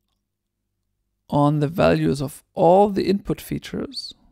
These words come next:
because sort of if you take the first hidden layer, which is modeled as a fully connected layer,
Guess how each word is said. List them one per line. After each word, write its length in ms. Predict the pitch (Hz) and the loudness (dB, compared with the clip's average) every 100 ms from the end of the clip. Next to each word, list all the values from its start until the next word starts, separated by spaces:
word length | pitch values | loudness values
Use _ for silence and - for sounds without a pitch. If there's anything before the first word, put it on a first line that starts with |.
| _ _ _ _ | _ _ _ _
because 420 | - 143 139 143 - _ _ _ _ _ | -10 -6 -6 -8 -16 _ _ _ _ _
sort 200 | - - | -18 -16
of 120 | - - | -16 -16
if 200 | - - | -16 -8
you 220 | 143 147 _ _ _ _ _ _ _ | -8 -8 _ _ _ _ _ _ _
take 420 | - 151 - - _ _ | -12 -12 -14 -20 _ _
the 80 | - | -20
first 420 | - 185 196 - | -8 -4 -4 -4
hidden 260 | 196 185 175 | -6 -6 -4
layer, 460 | 160 160 156 160 - _ _ _ _ _ _ _ _ | -2 -2 -4 -6 -14 _ _ _ _ _ _ _ _
which 220 | 160 165 | -14 -8
is 320 | 160 143 - | -8 -8 -10
modeled 400 | 151 143 143 - | -6 -4 -6 -6
as 200 | 135 135 | -8 -8
a 280 | - - - _ _ _ _ _ _ _ _ _ _ _ | -10 -12 -16 _ _ _ _ _ _ _ _ _ _ _
fully 340 | - 170 156 | -6 -4 -4
connected 720 | 151 156 143 - - - - - _ _ | -6 -6 -6 -6 -8 -8 -12 -20 _ _
layer, 520 | 175 175 175 190 233 | -4 -2 -2 -4 -6